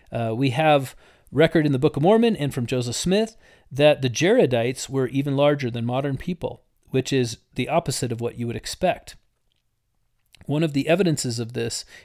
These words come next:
is that the Urim and Thummim that Joseph Smith had, we learn in the Doctrine and Covenants, it comes from the Jaredites. And the indication seems to be, the inference seems to be in the references to it that we do have, that it was too large for Joseph Smith's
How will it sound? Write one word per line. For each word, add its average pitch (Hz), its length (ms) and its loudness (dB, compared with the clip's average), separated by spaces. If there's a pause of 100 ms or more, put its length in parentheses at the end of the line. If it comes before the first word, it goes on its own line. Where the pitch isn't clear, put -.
is 123 200 -2
that 120 240 -2
the 117 360 -4
Urim 160 280 2
and 131 120 0
Thummim 147 560 -2
that 120 160 -2
Joseph 123 260 -2
Smith - 300 -4
had, 120 260 -6
we 113 80 -6
learn 147 180 -2
in 185 60 -2
the 139 80 -4
Doctrine 127 360 -6
and 110 100 -8
Covenants, 139 500 -6
it - 120 -14
comes 185 280 -2
from 117 360 -8
the 117 100 -10
Jaredites. - 640 -12 (480)
And 131 460 0 (420)
the 139 220 2
indication 202 560 2
seems 226 320 2
to 143 100 -2
be, 117 140 -2
the 127 160 -2
inference 175 340 2
seems 135 300 -4
to - 100 -6
be 117 220 -4
in 113 100 -4
the 113 100 -6
references 131 640 -4
to 117 200 -8
it 113 140 -10
that 117 100 -8
we 113 140 -6
do 117 160 -8
have, 110 500 -8 (520)
that 131 360 0
it 143 120 -2
was 143 180 0
too - 180 -2
large 170 340 4
for 135 120 -2
Joseph 135 340 0
Smith's - 440 -6